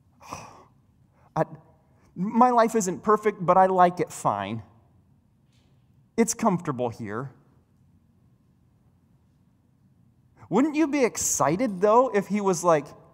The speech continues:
"Hey, come follow me. I've got this job I want you to do in Hawaii. For the next two years, you have to live in Hawaii."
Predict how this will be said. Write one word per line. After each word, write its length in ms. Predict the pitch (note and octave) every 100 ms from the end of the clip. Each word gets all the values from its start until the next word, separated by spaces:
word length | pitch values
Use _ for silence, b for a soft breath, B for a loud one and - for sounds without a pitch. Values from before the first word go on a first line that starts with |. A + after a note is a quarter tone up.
| b b b
"Hey, 200 | C4 G3 -
come 260 | - C#4 D#4+
follow 400 | - C4 B3+ B3
me. 220 | A#3 A#3 -
I've 180 | G3 F#3
got 240 | B3+ C#4
this 180 | C#4+ F3+
job 420 | D#3+ A3 A#3 F#3+
I 80 | G3
want 260 | G3 G#3 A3
you 100 | A3
to 120 | G#3
do 240 | D#3+ G#3
in 120 | G3 D#3+
Hawaii. 560 | E3+ E3+ F#3 D#3+ A2
For 160 | - D#3+
the 80 | E3
next 340 | G3 C4+ -
two 200 | - C4+
years, 380 | A#3 A#3 G3+ F3
you 140 | G#3
have 220 | A#3 A3 -
to 80 |
live 200 | G3+ G3
in 100 | F3+
Hawaii." 520 | D#3 E3 D3 D#3 A#2+